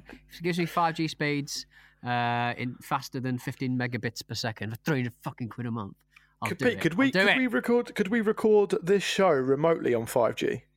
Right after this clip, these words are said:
Speaker 1: We could record this show remotely on three G the way that we record it. Yeah.
Speaker 2: Oh, big shout by you, that.
Speaker 1: Oh, big shout. Let's do it. <laughs> Let's do it next
Speaker 2: Stop,
Speaker 1: week.
Speaker 2: stop
Speaker 1: If there's
Speaker 2: throwing
Speaker 1: no
Speaker 2: your,
Speaker 1: Luke and
Speaker 2: um,
Speaker 1: Pete show, that's why.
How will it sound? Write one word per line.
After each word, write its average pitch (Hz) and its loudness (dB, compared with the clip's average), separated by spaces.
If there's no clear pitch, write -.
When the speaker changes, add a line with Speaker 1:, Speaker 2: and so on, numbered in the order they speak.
Speaker 1:
We 131 -6
could 135 -6
record 135 -4
this 110 -4
show 113 -6
remotely 101 -6
on 95 -10
three 104 -8
G 92 -10
the 90 -10
way 90 -10
that - -16
we 92 -14
record 90 -12
it. 90 -16
Yeah. 92 -14
Speaker 2:
Oh, 127 -8
big 147 -2
shout 131 -2
by 95 -2
you, 92 -2
that. 92 0
Speaker 1:
Oh, 90 -6
big 127 -2
shout. 107 -2
Let's 139 -4
do 151 0
it. 135 -2
<laughs> - -8
Let's - 2
do - -2
it 170 0
next - -2
Speaker 2:
Stop, - 0
Speaker 1:
week. - -4
Speaker 2:
stop - 0
Speaker 1:
If 190 0
there's 202 4
Speaker 2:
throwing 196 4
Speaker 1:
no 185 6
Speaker 2:
your, 175 4
Speaker 1:
Luke 165 4
and 160 4
Speaker 2:
um, 156 0
Speaker 1:
Pete 175 0
show, 156 0
that's 156 0
why. 143 2